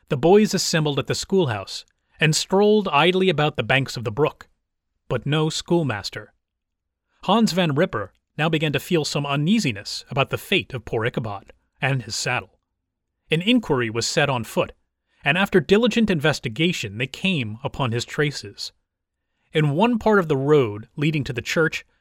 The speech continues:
was found the saddle trampled in the dirt, the tracks of horses' hoofs deeply dented in the road, and evidently at furious speed,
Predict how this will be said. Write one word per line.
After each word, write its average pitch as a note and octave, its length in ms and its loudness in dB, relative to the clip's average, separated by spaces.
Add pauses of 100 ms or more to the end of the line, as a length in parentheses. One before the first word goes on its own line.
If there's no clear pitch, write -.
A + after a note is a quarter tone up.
(140)
was - 180 0
found F#3+ 420 2
the F#3 80 2
saddle D#3+ 500 -2 (180)
trampled D3 500 -4
in G#2+ 100 -8
the G#2+ 60 -6
dirt, A2+ 360 -4 (640)
the D3+ 80 2
tracks - 480 2
of C#3 100 -2
horses' E3+ 440 -2
hoofs - 420 -4 (260)
deeply G3 400 0
dented E3 480 0
in G#2+ 80 -8
the G#2+ 80 -6
road, A2 440 -4 (460)
and C3 140 -4
evidently C3+ 460 0
at G#2+ 100 -8
furious C#3 480 -2
speed, A#2+ 460 -8